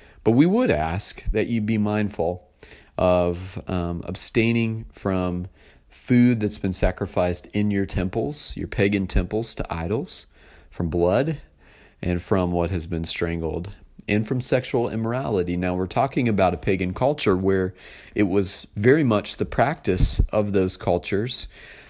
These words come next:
uh, to even participate in, um, sexually perverse acts as part of their temple worship. And the apostles are saying, This is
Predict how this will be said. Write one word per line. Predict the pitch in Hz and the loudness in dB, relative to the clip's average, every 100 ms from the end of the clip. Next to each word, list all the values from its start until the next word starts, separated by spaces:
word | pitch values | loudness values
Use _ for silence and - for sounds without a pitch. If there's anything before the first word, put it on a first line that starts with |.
| - | -2
uh, | 98 95 92 | 2 2 0
to | - - 101 | 2 4 4
even | 117 131 135 123 | 2 2 2 0
participate | - 120 - - - - 101 98 98 - | -2 4 6 6 2 0 2 2 0 -4
in, | 92 90 92 92 - - - - - | -2 0 -2 -4 -10 -20 -20 -18 -8
um, | 92 87 87 87 90 90 95 131 180 - - | -4 -2 -4 -4 -4 -6 -8 -12 -16 -20 -10
sexually | - - - - - 120 - 120 120 | -2 0 0 2 6 6 4 0 0
perverse | 110 - 92 98 98 - - | 0 -4 0 2 0 -4 -6
acts | 76 85 131 - - - - - - - | -4 -4 -4 -2 0 0 -2 -6 -20 -4
as | 104 - | -2 -2
part | - 107 110 - | 2 2 4 0
of | 98 90 | -2 0
their | 101 | 0
temple | 98 104 98 110 | 0 -2 -2 -2
worship. | 127 185 - - - - - - - - - | -2 -4 -6 -8 -12 -20 -20 -20 -20 -12 0
And | 101 95 95 95 98 98 | 2 4 2 2 0 0
the | 92 | 2
apostles | 98 - 90 - 98 98 | 0 2 2 2 0 0
are | 92 | -2
saying, | - 90 90 90 95 - - - - | 0 -2 -2 -4 -8 -16 -20 -20 -18
This | - 92 92 110 135 - - - - - _ - | -10 -8 -6 0 2 4 2 0 -2 -6 _ -4
is | 107 104 98 - | -2 -2 0 0